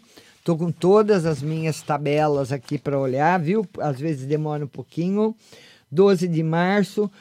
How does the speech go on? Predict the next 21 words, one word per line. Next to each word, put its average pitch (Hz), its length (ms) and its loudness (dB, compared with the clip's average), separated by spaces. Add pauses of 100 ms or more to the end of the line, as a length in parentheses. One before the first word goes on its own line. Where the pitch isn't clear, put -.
(160)
trezentos 185 840 0
e 185 80 -4
cinquenta 170 680 -4
e 165 100 0
dois. 120 720 -10 (840)
Trezentos 151 600 -4
e - 40 -16
cinquenta 170 420 -4
e 208 120 6
dois, 226 300 2
Saturno 202 680 -2
começa 170 500 -2
o 170 120 -2
ano 160 220 -4
com 156 180 -8
trezentos 143 720 -6
e 147 40 -8
vinte 151 340 -12
e 190 40 -10
dois. 220 640 0 (640)
Então, 220 1160 0